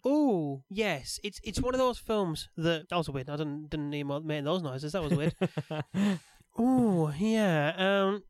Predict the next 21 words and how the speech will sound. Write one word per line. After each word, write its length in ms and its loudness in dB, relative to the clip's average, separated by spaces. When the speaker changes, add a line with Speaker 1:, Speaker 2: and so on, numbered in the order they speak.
Speaker 1:
it 80 2
was, 420 0
it's 220 -4
difficult, 540 0
I 120 -4
think, 260 -4
because 260 -2
it 120 -6
falls 480 0
into 120 -4
the 100 0
same 320 0
category 520 -6
of 160 -6
things 380 -6
like, 340 -4
um, 460 2
Logan, 640 2
for 100 -6
example, 800 -4
the 580 0